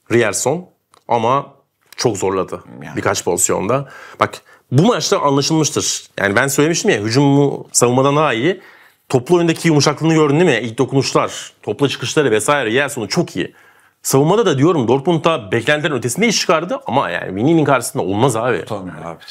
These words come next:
Speaker 1: Ya çünkü Walker, Walker orada sendeliyor yani. Başka bir şey var orada. Evet, o da öyle. Bir de aslında şunu konuşmuştuk,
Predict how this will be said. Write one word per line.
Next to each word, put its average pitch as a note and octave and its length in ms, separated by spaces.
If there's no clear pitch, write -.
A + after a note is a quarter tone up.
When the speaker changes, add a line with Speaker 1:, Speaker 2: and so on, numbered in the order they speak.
Speaker 1:
Ya - 40
çünkü D#3 260
Walker, E3+ 360
Walker G3 320
orada F3+ 500
sendeliyor C#3+ 480
yani. F#2+ 400
Başka - 280
bir D3+ 60
şey A2 200
var F#2 100
orada. E3+ 420
Evet, F3+ 220
o G3 120
da E3 100
öyle. D3 400
Bir D3+ 80
de G#3+ 60
aslında G3+ 580
şunu - 440
konuşmuştuk, - 640